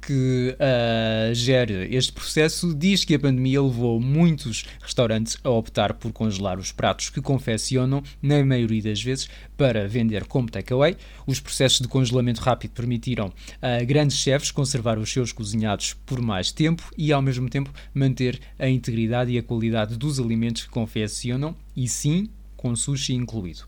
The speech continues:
De acordo com o Ministério do Interior do Japão, os gastos das famílias japonesas em comida congelada subiu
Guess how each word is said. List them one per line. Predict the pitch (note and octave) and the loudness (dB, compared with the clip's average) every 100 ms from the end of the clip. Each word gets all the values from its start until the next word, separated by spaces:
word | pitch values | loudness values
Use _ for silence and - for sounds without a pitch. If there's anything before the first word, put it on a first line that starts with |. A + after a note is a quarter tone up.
| - - - - - | -20 -18 -18 -16 -8
De | - D3 | 2 4
acordo | F3+ F3 | 6 6
com | - E3 D#3+ E3+ | 6 4 6 4
o | F3 D3 D3 | 6 6 6
Ministério | D3 C#3 D3 C#3 | 4 2 2 4
do | C3 | 2
Interior | C3+ A#2+ B2+ B2 | 2 2 0 0
do | A2+ C3 C3+ | -2 -2 0
Japão, | A#2+ A#2+ A#2 F2 E2+ | 0 0 0 -2 -4
os | E3 B2+ | -2 0
gastos | A#2 C3+ C3+ B2+ | 4 4 4 0
das | A#2+ | -2
famílias | C3+ B2 A2 G#2 | 0 0 0 -2
japonesas | A2 A#2 B2 B2+ B2 | -4 -2 0 0 0
em | A#2+ | -2
comida | A2+ G#2+ F#2+ F2+ | -2 -4 -2 -4
congelada | F#2 A#2+ G2+ G2+ F#2+ C3 | -4 -4 -2 -2 -2 -2
subiu | C3+ B2+ A#2 | -2 -2 -2